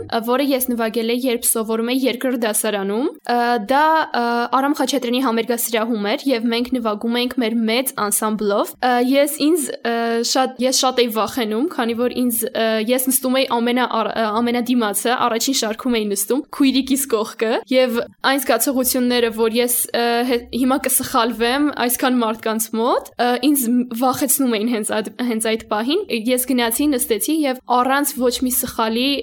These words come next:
նվագեցի դա, և դա ինձ համար մեծ հաղթանակ էր։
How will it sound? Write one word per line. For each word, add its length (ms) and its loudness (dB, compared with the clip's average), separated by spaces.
նվագեցի 680 0
դա, 160 0
և 240 0
դա 180 -2
ինձ 180 -2
համար 300 0
մեծ 300 0
հաղթանակ 600 -4
էր։ 140 -6